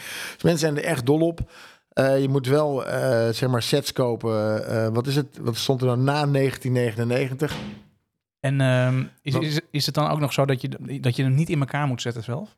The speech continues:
Speaker 1: Nee, nee, je moet dit
Speaker 2: Hij wordt
Speaker 1: kopen.
Speaker 2: echt gezield in de doosje.
Speaker 1: Ja, je gaat naar zo'n speciale Lego-winkel. Daar koop je hem. Of je bestelt hem online. Dan krijg je zo'n tas erbij met de bon erin.
Speaker 2: Ja.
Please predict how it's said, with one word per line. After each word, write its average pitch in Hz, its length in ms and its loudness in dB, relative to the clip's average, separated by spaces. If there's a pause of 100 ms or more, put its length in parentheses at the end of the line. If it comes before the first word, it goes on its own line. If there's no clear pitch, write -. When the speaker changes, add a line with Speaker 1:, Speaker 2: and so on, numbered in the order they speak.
Speaker 1:
Nee, 156 280 4
nee, 123 160 0
je 120 80 -2
moet 120 160 -2
dit 117 140 -4
Speaker 2:
Hij 139 140 0
wordt 165 160 2
Speaker 1:
kopen. 160 100 0
Speaker 2:
echt - 80 -6
gezield 151 440 0
in 151 100 2
de 135 60 0
doosje. 123 280 -2
Speaker 1:
Ja, 127 80 -2
je 110 140 -10
gaat 131 180 -2
naar 127 120 -4
zo'n 123 140 0
speciale 123 500 0
Lego-winkel. 156 840 0 (100)
Daar 117 160 0
koop 147 300 -2
je 156 80 -2
hem. 170 140 -2
Of - 160 -4
je 98 140 -2 (100)
bestelt 98 260 -2
hem 101 80 0
online. 101 300 2
Dan - 80 -2
krijg 131 200 -2
je - 60 -10
zo'n 113 160 -6
tas 139 240 -4
erbij 139 340 0
met 123 100 -2
de 107 80 -2
bon 131 300 2
erin. 147 440 0
Speaker 2:
Ja. 117 360 -4